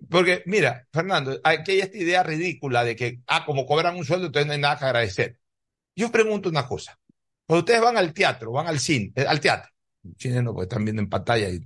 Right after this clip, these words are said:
no. Cuando van al teatro, o cuando van a un partido de fútbol, o cuando van a un partido de tenis, ¿acaso entran gratis?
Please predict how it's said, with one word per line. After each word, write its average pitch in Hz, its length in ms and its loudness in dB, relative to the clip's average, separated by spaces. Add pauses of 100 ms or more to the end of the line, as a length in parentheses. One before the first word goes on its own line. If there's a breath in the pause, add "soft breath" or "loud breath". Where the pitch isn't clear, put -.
(120)
no. 90 160 -10 (240 soft breath)
Cuando 165 220 2
van 208 140 4
al 185 120 2
teatro, - 360 0 (800)
o 392 120 0
cuando 320 240 4
van 320 140 8
a 302 40 2
un 302 80 0
partido 302 360 0
de 226 40 2
fútbol, 185 360 -8 (580)
o 180 140 0
cuando 202 240 4
van 240 160 6
a - 20 2
un 233 100 2
partido 226 360 -2
de 208 60 -2
tenis, 156 380 -2 (1600)
¿acaso 170 280 0
entran 165 260 2
gratis? 208 440 -2